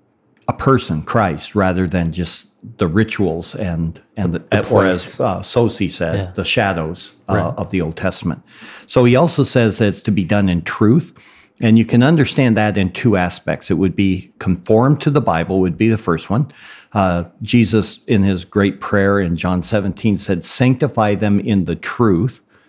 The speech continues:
Speaker 1: And then he defines what that is. "Your word is truth.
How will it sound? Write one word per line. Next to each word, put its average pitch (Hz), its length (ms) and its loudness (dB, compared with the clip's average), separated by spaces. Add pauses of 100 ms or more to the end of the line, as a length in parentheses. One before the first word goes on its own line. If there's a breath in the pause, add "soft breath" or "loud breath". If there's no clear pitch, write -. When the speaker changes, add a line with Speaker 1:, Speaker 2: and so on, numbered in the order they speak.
(200 soft breath)
Speaker 1:
And 95 100 2
then 101 160 4
he 92 120 0
defines 120 580 0
what 110 160 0
that 95 180 0
is. 92 340 2
"Your 95 140 4
word 107 320 4
is 87 160 -2
truth. 92 480 -6